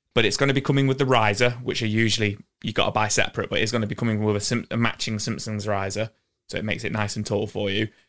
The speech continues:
And also, which I love what they have done, is it is going to be the four-player cabinet.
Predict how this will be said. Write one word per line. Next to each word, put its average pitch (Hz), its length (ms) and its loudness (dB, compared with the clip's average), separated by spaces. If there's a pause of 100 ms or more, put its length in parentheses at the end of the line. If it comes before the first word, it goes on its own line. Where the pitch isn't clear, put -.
(200)
And 107 380 2
also, 110 680 4
which - 400 -2
I 113 100 0
love 110 240 2
what 101 100 0
they 107 100 0
have 107 260 -2
done, 107 240 0
is 107 240 -2
it 104 120 0
is 107 140 -2
going 110 180 0
to - 120 -6
be 104 80 -2
the - 80 -6
four-player 110 560 0
cabinet. 113 460 0